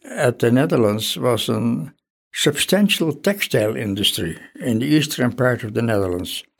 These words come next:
In our age is gone by the wayside, of course, and everybody buys their stuff in China or Vietnam or where-, wherever. But, and these textile businesses, they, they printed all sort of stuff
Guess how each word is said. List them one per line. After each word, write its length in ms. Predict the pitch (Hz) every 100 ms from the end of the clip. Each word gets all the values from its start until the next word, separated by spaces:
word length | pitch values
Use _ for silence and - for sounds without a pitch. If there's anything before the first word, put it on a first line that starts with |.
| _
In 140 | 123
our 320 | 123 123 117
age 340 | 113 110 113 -
is 120 | 110
gone 480 | 107 113 107 95 92 _ _ _ _
by 140 | 113
the 120 | 104 107
wayside, 520 | 120 117 - 92 98
of 140 | 95
course, 360 | - 95 101 - - _ _ _ _ _ _ -
and 260 | 113 95
everybody 540 | 107 104 107 101 92 98
buys 300 | 107 104 -
their 100 | 95
stuff 300 | - 101 95
in 140 | 85
China 480 | - 110 101 101 90
or 80 | 80
Vietnam 600 | 92 98 90 101 98 95
or 160 | 87
where-, 240 | 92 110 -
wherever. 520 | 98 101 95 95 98
But, 240 | 98 101 101 _ _ _ _
and 260 | 233 143 147
these 160 | 165
textile 460 | - 180 - 143 123
businesses, 580 | 117 127 117 110 135 139
they, 360 | 131 127 131
they 200 | 160 139
printed 540 | 131 - 208 170 107 110
all 140 | 123
sort 300 | 131 - 117
of 100 | 101
stuff 460 | - 120 107 -